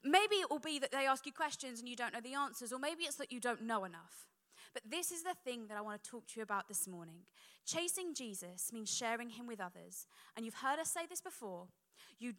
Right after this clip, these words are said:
don't have to know everything in order to know something.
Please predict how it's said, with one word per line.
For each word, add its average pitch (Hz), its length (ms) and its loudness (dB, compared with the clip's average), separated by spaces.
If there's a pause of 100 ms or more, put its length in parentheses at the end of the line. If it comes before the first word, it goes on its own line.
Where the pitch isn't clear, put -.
don't 277 320 6
have 311 140 0
to 294 100 -8
know 277 140 -2 (120)
everything 190 600 -4 (280)
in 214 220 -2
order 196 380 0 (220)
to 220 100 -4
know 175 240 0 (180)
something. - 600 -6